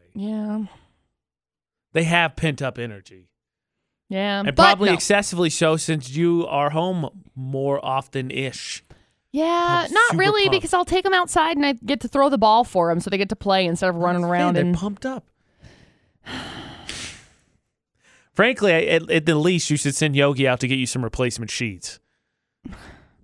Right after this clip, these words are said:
Speaker 1: No. I'm so sad.
Speaker 2: He tore her really nice sheets.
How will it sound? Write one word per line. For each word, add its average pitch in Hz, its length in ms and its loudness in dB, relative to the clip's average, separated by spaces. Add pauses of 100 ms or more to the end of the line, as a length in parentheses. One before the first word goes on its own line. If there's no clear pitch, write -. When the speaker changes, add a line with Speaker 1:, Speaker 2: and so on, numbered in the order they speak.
(1600)
Speaker 1:
No. 311 400 -2 (260)
I'm 294 80 -12 (460)
so - 240 -20
sad. - 420 -14
Speaker 2:
He 139 100 0
tore 127 240 0
her 117 120 2
really 110 280 -2
nice 104 220 -6
sheets. - 500 -12